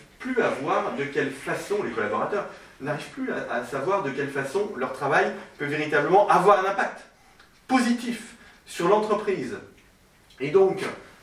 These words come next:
pour, euh, deux mille dix-huit, et là je m'arrête vraiment, euh, promis, pour deux mille dix-huit, je ne formule pas de vœux, parce que ça ne sert pas à grand-chose,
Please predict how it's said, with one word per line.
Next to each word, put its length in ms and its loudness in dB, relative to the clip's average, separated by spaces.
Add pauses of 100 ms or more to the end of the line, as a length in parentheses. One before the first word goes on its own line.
(240)
pour, 280 0
euh, 400 4
deux 120 6
mille 180 -2
dix-huit, 500 -8
et 40 -6
là 160 -2
je 240 -6
m'arrête 240 -6 (100)
vraiment, 320 -2
euh, 240 -4
promis, 320 -4 (420)
pour 160 -2
deux 100 2
mille 200 -2
dix-huit, 540 -8 (440)
je 60 -8
ne 80 -4
formule 380 -2
pas 160 0
de 80 -4
vœux, 260 0 (420)
parce 140 -18
que 120 -6
ça 120 -8
ne 60 -6
sert 80 -12
pas 180 -4
à 40 -2
grand-chose, 420 -6